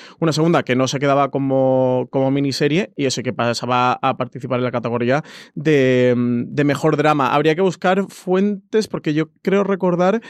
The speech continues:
que, que, que sí que se llegó a comentar en un principio que era Limited Serie. En cualquier caso, sí que no tenía segunda temporada y era una única, y eso iba a los Emmy, de hecho,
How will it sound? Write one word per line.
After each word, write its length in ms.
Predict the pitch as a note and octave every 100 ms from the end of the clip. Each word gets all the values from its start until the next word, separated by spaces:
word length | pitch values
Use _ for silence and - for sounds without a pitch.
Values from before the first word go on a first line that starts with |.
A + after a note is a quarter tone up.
| - - -
que, 500 | E3+ D3+ D3 C#3+ C3+
que, 160 | D#3 -
que 140 | D3+
sí 120 | E3
que 100 | E3
se 100 | G3
llegó 100 | F#3
a 80 | F#3+
comentar 300 | F#3 E3+ F3
en 60 | E3+
un 60 |
principio 320 | D#3+ C#3+ D#3+
que 60 | D#3+
era 260 | D#3 D3 C#3+
Limited 340 | C#3+ C#3+ C#3
Serie. 260 | - E3+ F#3
En 60 |
cualquier 280 | D3+ C#3+ D#3+
caso, 160 | D#3+ D3+
sí 60 |
que 80 | D#3
no 80 | D#3
tenía 180 | D#3 D3+
segunda 200 | D3 D3
temporada 360 | C#3+ C#3+ C#3+
y 40 | D3
era 140 | C#3
una 200 | C#3 C#3
única, 400 | C#3 D3+ D#3 F#3+
y 80 | D#3+
eso 180 | D#3+ C3
iba 360 | C3+ C3+ B2
a 140 | A#2 B2
los 180 | A#2 B2+
Emmy, 140 | C3
de 80 | C3+
hecho, 220 | - D#3+